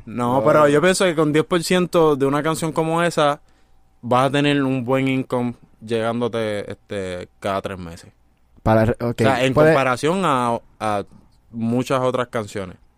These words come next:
Speaker 3: Ok,
Speaker 1: Ah,
Speaker 3: eso
Speaker 1: ya.
Speaker 3: te da pa vivir en un apartamento en Miami, tener tu carro,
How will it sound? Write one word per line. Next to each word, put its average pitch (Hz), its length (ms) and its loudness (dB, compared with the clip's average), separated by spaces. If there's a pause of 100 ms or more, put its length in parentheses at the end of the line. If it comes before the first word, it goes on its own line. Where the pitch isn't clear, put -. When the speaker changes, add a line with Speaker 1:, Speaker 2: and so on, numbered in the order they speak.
(180)
Speaker 3:
Ok, 135 220 2
Speaker 1:
Ah, - 20 2
Speaker 3:
eso 131 280 2
Speaker 1:
ya. 160 40 4
Speaker 3:
te 170 140 4
da 175 260 4
pa 151 360 4
vivir 147 500 2
en 160 80 -2
un 147 100 0
apartamento 151 640 0
en 156 160 -2
Miami, 147 800 -2
tener 120 340 -4
tu 135 160 -4
carro, 127 800 2